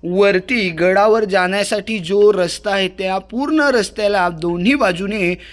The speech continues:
भाविक पुजारीचं दर्शन घेण्यासाठी या ठिकाणी आहेत, हे आपल्याला दिसून येत आहेत.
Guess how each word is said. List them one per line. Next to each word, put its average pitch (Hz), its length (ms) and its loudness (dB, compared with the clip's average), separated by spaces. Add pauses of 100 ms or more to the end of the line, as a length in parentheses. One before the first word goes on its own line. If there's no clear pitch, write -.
(120)
भाविक 180 560 0
पुजारीचं 214 840 -2
दर्शन 180 460 -2
घेण्यासाठी 220 920 -2 (380)
या 185 260 0
ठिकाणी 196 640 -4 (440)
आहेत, 185 460 2
हे 190 80 -4
आपल्याला 180 480 -2
दिसून 175 500 -6
येत 175 380 2 (220)
आहेत. 143 360 -4